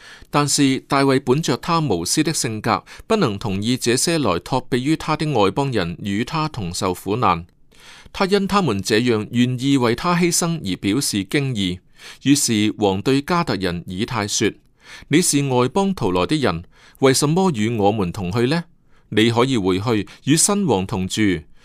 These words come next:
或者回你本地去吧。你來的日子不多，我今日怎好叫你與我們一同漂流，沒有一定的住處呢？你不如帶你的弟兄回去吧，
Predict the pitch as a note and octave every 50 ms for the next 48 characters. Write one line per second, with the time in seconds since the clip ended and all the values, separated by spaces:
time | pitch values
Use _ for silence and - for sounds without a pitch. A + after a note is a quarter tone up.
0 | - - - - A2 A2 - - G#2+ G#2 B2+ D3 B2 G#2+ F#2+ F#2+ F#2+ G2+ A#2 A#2+
1 | - A2 A2+ D3+ D#3 B2+ G#2+ G#2+ A#2 A2 - A2+ G2+ G2 G2+ - _ _ _ _
2 | _ _ _ _ - - A2+ A#2+ A#2 G#2+ F2+ F2+ C3+ C#3+ C3 G#2+ - - A2 -
3 | - C#3 C3+ - - C3+ B2+ A#2+ B2 - - - _ - D3 E3+ - A3 G#3+ F#3+
4 | C#3+ - - - - C3+ D#3 E3+ C#3+ A#2+ D3 D3+ - C3+ B2 A#2 G#2+ G2+ G#2+ B2
5 | - G2 G#2 G#2 A#2 A2+ G2+ G2+ A2 G#2 F2+ F2 C#3 D#3+ - - - G#2+ E2+ E2
6 | - - D3 C3+ C3 A2+ F#2 E2 E2 - - - - - C3 B2+ C3+ C#3+ D3+ F#3+
7 | - - - A2+ A2 D3+ D#3+ - - - A2 G2+ F#2+ - - A#2+ A2+ B2+ D#3+ E3
8 | - _ _ _ _ _ _ - - - - - - - G#2+ G#2+ A#2 - C#3+ C#3+
9 | A#2 G2+ F#2+ F#2+ - C3+ B2+ B2+ B2 A#2 A#2 C3+ D#3+ - - B2 A2+ A#2 A2 D#3
10 | D#3 D3+ D3 A#2+ G2+ F#2+ G2 G#2+ A#2 A#2 - A#2 G#2+ G2+ G2+ G#2